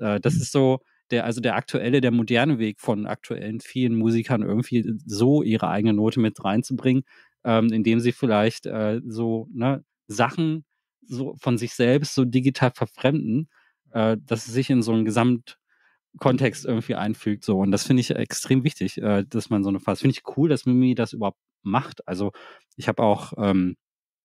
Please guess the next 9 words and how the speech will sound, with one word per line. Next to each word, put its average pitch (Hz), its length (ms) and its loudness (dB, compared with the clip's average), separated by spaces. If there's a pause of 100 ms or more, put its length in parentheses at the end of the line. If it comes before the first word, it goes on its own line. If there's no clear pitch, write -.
(360)
schon - 180 -2
mal 107 100 4
mit 101 180 0
Kunden 117 280 0
gesprochen, 117 680 0
äh, 101 220 0
die, 98 360 0
die, 98 480 2
äh, 90 380 -2